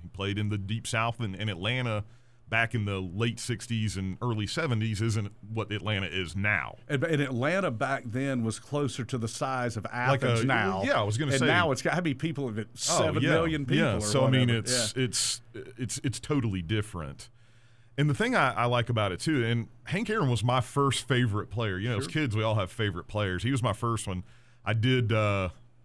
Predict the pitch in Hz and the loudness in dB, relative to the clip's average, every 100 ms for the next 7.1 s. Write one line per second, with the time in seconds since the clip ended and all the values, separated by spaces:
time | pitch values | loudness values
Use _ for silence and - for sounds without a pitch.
0 | - 95 - 117 101 110 98 95 92 98 | -14 -8 -2 0 0 0 0 0 0 0
1 | 92 - - - - 95 101 113 107 92 | -2 -6 -18 -20 -10 -4 2 2 2 0
2 | 101 101 98 95 - - 92 95 85 80 | 0 2 2 0 -2 -4 -2 0 -2 -2
3 | 98 90 - 131 120 - - - - 123 | 0 -2 0 0 0 -2 -6 -12 -4 0
4 | 131 127 - - - - 135 127 113 123 | 2 2 -2 -8 -16 -2 0 2 0 -2
5 | - 107 98 - 151 110 104 - - - | -2 -4 -4 -4 -2 0 -2 -8 -20 -20
6 | - 117 120 110 120 120 107 104 120 120 | -6 0 2 4 4 2 0 0 2 0